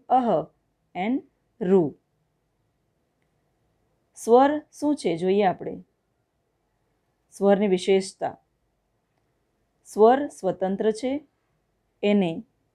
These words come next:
ઉચ્ચારણમાં કોઈના સહારાની જરૂર નથી. એટલે વાઉવલ્સ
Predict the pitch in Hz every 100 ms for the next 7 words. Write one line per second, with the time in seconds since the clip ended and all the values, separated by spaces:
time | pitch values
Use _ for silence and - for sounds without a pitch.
0 | _ _ _ - 202 - 240 226 214 175
1 | 165 196 _ _ _ _ _ _ _ _
2 | _ - 202 233 240 254 254 208 190 202
3 | 202 208 208 190 165 170 170 156 - -
4 | _ _ _ _ _ _ _ _ _ _
5 | _ - 170 165 156 156 160 214 226 -